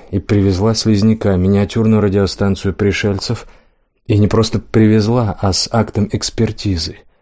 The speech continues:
Докторша с обычной своей энергией принудила обком к этой экспертизе. В Институте полупроводниковых материалов и было установлено, что слизняк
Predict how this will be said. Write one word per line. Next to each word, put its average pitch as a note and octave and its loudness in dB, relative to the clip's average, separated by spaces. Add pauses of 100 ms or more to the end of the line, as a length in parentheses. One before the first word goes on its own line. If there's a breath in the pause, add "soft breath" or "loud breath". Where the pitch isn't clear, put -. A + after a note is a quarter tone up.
(440)
Докторша A#2+ -2
с - -4
обычной A2+ 0
своей G#2+ 0
энергией A#2 2
принудила A2 2
обком A#2+ 0
к A2 -4
этой G#2 0
экспертизе. F#2+ -4 (420 soft breath)
В A2+ 2
Институте A2+ 2
полупроводниковых G#2+ 2
материалов G#2 0
и G#2+ 0
было A#2 2
установлено, A2+ 2
что - -4
слизняк A2 0